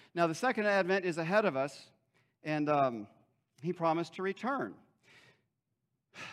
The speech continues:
If you evangelize and talk to somebody and said, you know, "God loves you and he has a wonderful plan for your life," it, you're probably gonna get some pushback. Okay, so you, you believe in God. You think he's good.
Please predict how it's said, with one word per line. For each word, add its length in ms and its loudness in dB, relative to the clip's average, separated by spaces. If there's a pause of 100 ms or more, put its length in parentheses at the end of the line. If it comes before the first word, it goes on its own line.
(460)
If 200 -6
you 420 -4 (400)
evangelize 720 -2
and 100 -10
talk 300 -4
to 80 -14
somebody 480 -6
and 100 -8
said, 360 -6
you 80 -8
know, 100 -4 (280)
"God 200 -8
loves 220 -6
you 160 -14 (180)
and 100 -14
he 60 -8
has 140 -12
a 40 -10
wonderful 280 -8
plan 240 -10
for 120 -16
your 120 -10
life," 200 -12 (1120)
it, 380 -4
you're 140 -2
probably 340 -2
gonna 160 -8
get 80 -18
some 120 -6
pushback. 440 -10 (1120)
Okay, 240 -2
so 220 -4
you, 180 -4
you 180 -6
believe 240 -2
in 100 0
God. 300 2 (460)
You 120 -8
think 200 -8
he's 160 -12
good. 340 -4